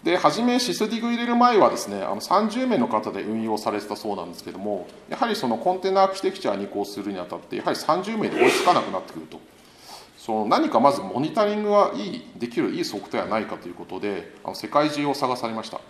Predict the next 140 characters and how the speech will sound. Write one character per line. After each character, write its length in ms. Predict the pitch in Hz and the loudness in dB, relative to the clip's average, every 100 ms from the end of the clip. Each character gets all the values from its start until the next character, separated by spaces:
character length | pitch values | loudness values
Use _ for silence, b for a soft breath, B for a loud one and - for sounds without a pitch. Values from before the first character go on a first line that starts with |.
| - B B B B B - | -20 B B B B B -2
で、 140 | 151 | 0
な 160 | 147 233 | 4 4
ん 40 | |
で 80 | 330 | 4
そ 140 | - 147 | 4 2
う 40 | |
い 20 | |
う 40 | 127 | 2
ふ 120 | 135 | 0
う 20 | |
に 60 | 110 | 0
な 80 | |
っ 80 | 120 | 0
た 80 | 117 | 0
の 80 | 101 | -4
か 80 | - | -6
っ 60 | |
て 80 | - | -4
話 200 | 92 - | -4 -4
な 80 | 92 | -8
ん 60 | |
で 40 | 87 | -8
す 80 | - | -12
け 80 | |
ど 60 | 87 | -10
も、 320 | 101 107 90 | -4 -4 -6
シ 140 | - - | -10 -10
ス 180 | - 214 | -8 -8
デ 100 | 226 | -6
ィ 40 | |
グ 80 | 226 | -6
を 40 | |
入 60 | 226 | -4
れ 120 | 226 | -2
る 80 | 220 | 2
前 200 | 226 202 | 2 4
は、 140 | 226 | 4
一 100 | 277 - | 2 0
分 160 | 330 339 | 0 4
間 160 | 147 | 2
に 60 | 120 | 2
一 60 | |
回 140 | 147 143 | 0 2
こ 140 | 143 | 0
う 40 | 139 | 2
デ 140 | 143 | 0
ー 60 | 143 | 4
タ 100 | 139 | 4
を 80 | 139 | 4
取 200 | 156 123 | 2 0
る 60 | |
よ 80 | 98 | -2
う 40 | 87 | -4
な 80 | 80 - - | -10 -12 -6
モ 120 | 113 | -2
ニ 80 | 120 | 0
タ 140 | 120 | 2
リ 60 | 113 | 2
ン 60 | 113 | 0
グ 60 | |
の 60 | 110 | -2
シ 140 | 120 | -4
ス 60 | 113 | -8
テ 80 | 90 | -10
ム 80 | |
使 180 | 87 - | -12 -6
わ 60 | 95 | -6
れ 60 | |
た 60 | 92 | -6
そ 160 | - 95 | -10 -12
う 40 | |
な 60 | 90 | -14
ん 20 | |
で 60 | |
す 60 | - | -18
け 60 | - | -14
ど 80 | 98 | -8
も、 220 | 101 - B B B B - | -8 -8 B B B B -8
そ 100 | 143 | -4
の 80 | |
皆 200 | 156 208 | 2 2
様 180 | 254 269 | 4 4
ご 140 | 123 - | 4 4
存 240 | 214 247 | 4 2
知 80 | 214 | 0
の 100 | 110 | 0
よ 220 | 107 98 | 0 0
う 20 | |
に、 160 | 101 185 | -2 -6
そ 140 | - | -8
の 80 | 98 | -6
一 60 | 139 - | -6 0
分 180 | 359 | 0
間 180 | 349 - | 4 4
の 80 | 214 | 4
間 180 | 202 202 | 0 -2
に 100 | 190 | -6
コ 160 | - | -4
ン 20 | 226 | -2
テ 100 | 233 | 2
ナ 120 | 220 | 4
が 80 | 165 | 2
上 60 | |
が 40 | 254 | 0
っ 40 | |
た 80 | - | -4
り 60 | 320 | -4
下 120 | 127 | -2
が 60 | 131 | -4
っ 80 | |
た 60 | - | -4
り 80 | - | -8
す 120 | - | -8
る 80 | 104 | -8
可 160 | - | -4
能 160 | 120 160 | -2 -2
性 260 | - 156 151 | -2 -2 0
も 200 | 151 151 | 2 2
あ 20 | |
り 60 | |
ま 100 | 147 | 0
し 40 | 151 | -6
て、 80 | 117 | -2
そ 100 | 151 | -2
う 40 | |
い 20 | |
う 20 | |
こ 60 | 170 | 0
と 80 | - | -4
が 60 | - | -8
実 60 | |
際 160 | - - | -4 -6
起 100 | 104 | -4
こ 160 | 135 | -2
る 80 | 101 | -2
ん 240 | 87 - - | -4 -16 -20
で 100 | - | -18
す 80 | |
よ 80 | 76 | -18
ね。 80 | 82 | -20